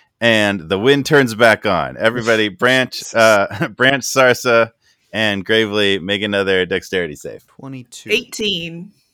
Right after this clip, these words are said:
Speaker 2: Twenty-two.
Speaker 4: Man, I'm getting some solid rolls tonight, y'all.
Speaker 1: Yeah, way to go. So same thing kinda happens. The wind walls open up <laughs> again and they blow all of you, but you're able to, especially 'cause you kind of, like,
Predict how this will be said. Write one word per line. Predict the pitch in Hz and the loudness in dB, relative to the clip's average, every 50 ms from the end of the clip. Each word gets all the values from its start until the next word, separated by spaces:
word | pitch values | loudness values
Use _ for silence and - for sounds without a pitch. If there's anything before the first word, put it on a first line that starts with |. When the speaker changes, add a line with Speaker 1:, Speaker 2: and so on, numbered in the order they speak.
| _ _ _ _ _ | _ _ _ _ _
Speaker 2:
Twenty-two. | - - 131 139 139 131 135 123 123 - - _ _ _ _ _ _ _ | -8 -4 -2 -2 -2 -2 -4 -6 -6 -8 -14 _ _ _ _ _ _ _
Speaker 4:
Man, | - 294 370 - - | -10 -8 -8 -8 -8
I'm | - 233 - | -10 -10 -10
getting | - 508 - 190 | -12 -12 -10 -10
some | 175 - 196 - | -10 -10 -10 -8
solid | - - - - 320 330 349 339 320 294 | -8 -6 -4 0 2 2 2 2 -2 -6
rolls | 269 277 294 302 330 339 - - | -8 -10 -10 -10 -10 -10 -10 -12
tonight, | - 277 185 170 160 160 | -8 -6 -6 -4 -4 -4
y'all. | 165 165 160 170 175 185 214 240 - _ - _ _ _ - 80 | -4 -2 -2 -2 -4 -4 -8 -12 -16 _ -20 _ _ _ -16 -12
Speaker 1:
Yeah, | 87 123 143 92 80 | -10 -8 -8 -10 -10
way | 71 78 101 110 113 | -8 -4 0 0 2
to | 117 117 | 2 0
go. | 113 151 175 151 104 90 | 0 0 2 2 2 0
So | - - - 131 117 110 113 110 | -2 -2 0 2 2 2 2 -2
same | - - 156 156 175 175 | -2 0 0 0 0 0
thing | 175 170 156 143 | -2 -2 -4 -2
kinda | - 160 151 147 135 | 0 0 2 2 4
happens. | 131 143 143 139 135 135 127 123 117 | 4 4 2 2 0 -2 -4 -4 -2
The | 107 113 110 | -2 -2 0
wind | 107 117 131 135 139 135 123 110 107 | 0 0 -2 -2 -2 -2 -6 -6 -4
walls | 117 120 123 127 127 113 117 | -2 -2 0 -2 -4 -6 -8
open | - 113 120 117 - 120 117 | -6 -4 -6 -4 -4 -2 2
up | 123 135 139 - - | 2 2 2 0 0
<laughs> | - | -2
again | 160 - - 101 110 107 92 113 120 131 139 151 151 | -2 -2 0 -2 -4 -4 -2 -2 -2 0 0 -2 -4
and | 123 98 98 98 | -4 -6 -6 -6
they | 95 92 | -6 -8
blow | 90 87 110 120 127 131 131 123 | -8 -6 0 2 2 4 4 4
all | 120 123 127 131 131 | 2 2 2 2 0
of | 123 120 | -2 -2
you, | 131 135 139 143 | -4 -4 -4 -4
but | 123 120 110 - - | -4 -6 -6 -6 -4
you're | 110 104 98 95 | -6 -4 -4 -2
able | 107 107 101 104 104 95 | -4 -4 -2 -4 -6 -4
to, | - 101 95 | -2 -2 -2
especially | 90 90 - _ 127 117 - - 110 101 | -2 -4 -4 _ -4 -4 -4 -6 -8 -6
'cause | - - 104 98 | -4 -4 -6 -4
you | 98 98 | -6 -8
kind | 90 98 95 98 95 | -6 -6 -6 -6 -6
of, | 85 85 | -6 -6
like, | 87 82 80 - _ | -6 -6 -6 -8 _